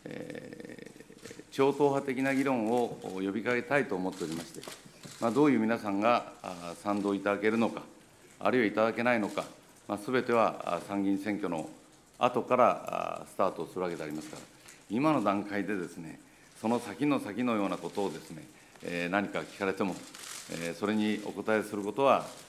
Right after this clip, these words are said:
あまり適切ではないと思っております。それから、その財政問題を、おー、最大の焦-、争点にするのかと言われましたが、私が申し上げているのは、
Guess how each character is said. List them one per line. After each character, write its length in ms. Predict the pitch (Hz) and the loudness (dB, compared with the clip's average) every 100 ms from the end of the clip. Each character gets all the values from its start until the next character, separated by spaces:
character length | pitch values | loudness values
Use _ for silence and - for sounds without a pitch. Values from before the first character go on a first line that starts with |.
| - | -10
あ 80 | 90 | -4
ま 120 | 95 | -2
り 220 | 90 85 - | -2 -4 -6
適 160 | 87 | -8
切 180 | 92 80 | -8 -2
で 60 | 90 | -2
は 80 | |
な 100 | 82 | 0
い 60 | 82 | -4
と 140 | 80 76 76 | -6 -10 -8
思 80 | |
っ 20 | 78 | -10
て 160 | - | -10
お 40 | 73 | -12
り 60 | |
ま 100 | 73 | -12
す。 80 | - - - - - - - - - - - | -18 -20 -20 -20 -20 -20 -20 -20 -20 -14 -2
そ 80 | |
れ 80 | 131 | 2
か 100 | 135 | 6
ら、 300 | 135 127 - - | 8 6 4 -2
そ 60 | |
の 120 | 110 | -2
財 180 | 107 131 | 2 2
政 340 | 147 165 170 165 | 2 2 2 2
問 180 | 180 | 0
題 220 | 156 135 120 | 0 0 2
を、 80 | |
お 1000 | 135 131 - 107 104 104 101 95 95 92 | 2 2 0 2 4 2 0 -2 -4 -6
ー、 80 | 92 | -2
最 160 | 113 117 | -2 0
大 180 | 123 | 0
の 320 | 120 120 113 110 | 0 0 -2 -6
焦-、 240 | - 120 113 - 104 104 101 - - | -6 -6 -6 -8 -6 -6 -8 -10 -8
争 180 | 120 117 | -6 -2
点 200 | 104 90 | -2 -2
に 60 | |
す 100 | - | -4
る 100 | 110 | -6
の 80 | 110 | -4
か 120 | 92 | -4
と 60 | 85 | -4
言 100 | 87 | -2
わ 40 | |
れ 80 | 95 | -2
ま 100 | 104 | -2
し 80 | 104 | -2
た 60 | 92 | -4
が、 60 | 76 - - - - - - - - | -4 -16 -20 -20 -18 -20 -20 -20 -4
私 300 | 131 160 160 | 2 2 4
が 120 | 170 | 2
申 160 | 170 170 | 4 4
し 60 | |
上 80 | 180 | 4
げ 80 | 175 | 2
て 100 | 147 | 2
い 40 | |
る 80 | 131 | 4
の 100 | 143 | 8
は、 200 | 135 - | 8 6